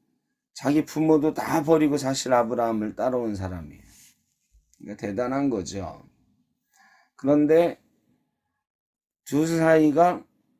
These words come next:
불편해지는 거죠. 상황이 둘을 불편하게 만들어 가는 거예요. 그래서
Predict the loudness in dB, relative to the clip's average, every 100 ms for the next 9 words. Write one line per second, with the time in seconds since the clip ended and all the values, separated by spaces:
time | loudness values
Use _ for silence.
0 | _ -4 -2 -2 -4 -2 -2 -2 -4 -6
1 | -8 -14 -20 _ _ _ _ _ _ _
2 | _ _ _ _ _ -20 -6 -2 2 2
3 | 2 0 -2 -6 -18 _ _ _ _ _
4 | _ _ _ _ _ _ _ _ -6 -4
5 | -4 -2 -4 -2 -4 -2 -2 -2 -2 -6
6 | -8 -6 -4 -4 -6 -8 -12 -14 -18 -20
7 | _ _ -6 -4 0 -2 -4